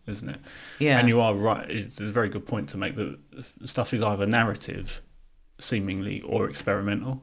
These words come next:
Speaker 1: Anything
Speaker 2: Yeah,
Speaker 1: that
Speaker 2: yeah.
Speaker 1: deviates from that is considered, I mean, I, I'm talking very much with, like, English language and
Speaker 2: Yeah.
Speaker 1: British publishing p-, standpoint at the moment. Um, but yeah, that you're either wa-, you're either in or you're out, aren't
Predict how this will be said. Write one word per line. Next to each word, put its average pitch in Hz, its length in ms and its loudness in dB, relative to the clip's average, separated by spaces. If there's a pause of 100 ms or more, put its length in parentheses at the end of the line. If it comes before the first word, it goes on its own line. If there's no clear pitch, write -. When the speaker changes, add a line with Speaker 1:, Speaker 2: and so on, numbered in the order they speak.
Speaker 1:
Anything 123 260 6
Speaker 2:
Yeah, 123 120 8
Speaker 1:
that 117 120 2
Speaker 2:
yeah. 113 80 6
Speaker 1:
deviates 104 400 4
from 101 200 -2
that 101 260 -2 (440)
is 104 120 -2
considered, 101 640 -4 (640)
I 107 60 0
mean, 98 180 0
I, - 140 -2 (100)
I'm 98 140 -8
talking 95 340 -6
very 98 160 0
much - 240 -4
with, - 180 -10
like, 104 180 -4
English 104 340 -4
language 101 580 -4 (180)
and 127 100 4
Speaker 2:
Yeah. 117 260 4
Speaker 1:
British - 340 -2
publishing - 640 -4 (240)
p-, 131 60 -10
standpoint - 540 -6
at - 60 -6
the 95 60 -4
moment. 101 360 -4 (960)
Um, 107 420 -8 (240)
but 110 260 2 (920)
yeah, 104 260 2
that 104 260 0
you're 110 320 2
either 107 280 4
wa-, 101 320 0
you're 113 220 0
either 113 240 4
in 107 520 0 (180)
or 104 220 0
you're 101 180 0
out, 101 260 2
aren't - 80 -18